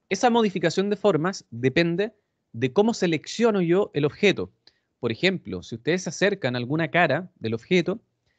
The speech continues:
van a ver que se pone en color celeste, se resalta. Es muy distinto que si yo tomo una cara,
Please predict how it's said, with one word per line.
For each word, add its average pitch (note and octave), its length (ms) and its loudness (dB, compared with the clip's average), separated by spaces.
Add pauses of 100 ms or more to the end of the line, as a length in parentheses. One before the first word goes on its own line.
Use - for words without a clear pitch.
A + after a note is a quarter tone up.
(320)
van C#3+ 160 4
a E3 60 4
ver D#3+ 240 0
que D3+ 120 -6
se C#3+ 120 -8
pone C3+ 340 -2
en G#2 240 -6 (100)
color F#2+ 240 -4
celeste, F#3 340 0
se G#2 120 -8
resalta. G#2+ 540 -2 (640)
Es E3+ 100 2
muy A#3 160 4
distinto A#3 380 -2
que D3+ 80 -8
si D3 140 -6
yo E3+ 80 0
tomo F#3+ 180 0
una F3 140 0
cara, D#3 380 0